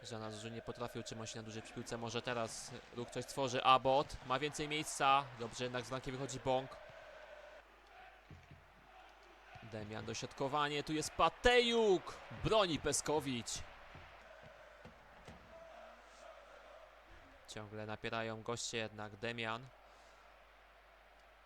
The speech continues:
Demian uderza nad poprzeczką. Niewiele zabrakło. Grzyb. Akcja Ruchu. Dośrodkowanie w pole karne. Tu jest Jankowski. Kapitalne wykończenie. Ruch na prowadzeniu.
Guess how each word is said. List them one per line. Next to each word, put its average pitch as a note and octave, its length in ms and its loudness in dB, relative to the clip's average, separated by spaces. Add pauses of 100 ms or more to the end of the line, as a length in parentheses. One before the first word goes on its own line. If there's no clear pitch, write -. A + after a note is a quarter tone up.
(480)
Demian B2+ 440 0
uderza F3 680 8
nad C#3+ 340 0
poprzeczką. C3+ 520 -2
Niewiele B2 340 2
zabrakło. A#2 540 2 (1900)
Grzyb. C3+ 360 2 (300)
Akcja A#2+ 280 -2
Ruchu. A#2+ 380 -2 (340)
Dośrodkowanie C#3 400 -2
w - 40 -10
pole D3 220 2
karne. D3 280 4
Tu D3 80 -4
jest C#3+ 140 -2
Jankowski. A3+ 1120 6 (100)
Kapitalne B3+ 1040 12
wykończenie. G3+ 760 6
Ruch C4+ 200 6
na C4 180 12
prowadzeniu. B3 840 8